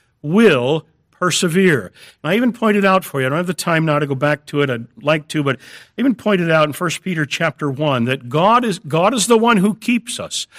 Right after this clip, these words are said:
but he keeps us through faith. And there the two are brought together. We are kept through faith by the power of God forever. It's not a preservation that's irrespective of faith, but it's a preservation in faith.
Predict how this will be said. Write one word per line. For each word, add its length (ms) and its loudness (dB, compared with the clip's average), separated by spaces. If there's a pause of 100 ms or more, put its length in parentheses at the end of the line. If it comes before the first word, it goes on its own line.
(220)
but 140 2
he 80 2
keeps 420 -2
us 180 0
through 300 0
faith. 500 -2 (460)
And 100 -2
there 200 4
the 80 0
two 280 0
are 120 4
brought 400 2
together. 560 -2
We 160 0
are 100 0
kept 480 -4 (260)
through 340 0
faith 500 0 (260)
by 300 2
the 120 -2
power 440 2
of 160 -2
God 440 2 (200)
forever. 640 0 (440)
It's 220 -6
not 200 0
a 100 -2 (340)
preservation 720 0
that's 220 -2
irrespective 720 0
of 120 0
faith, 380 0
but 100 0
it's 140 -2
a 60 -4
preservation 880 0 (420)
in 260 2
faith. 540 -4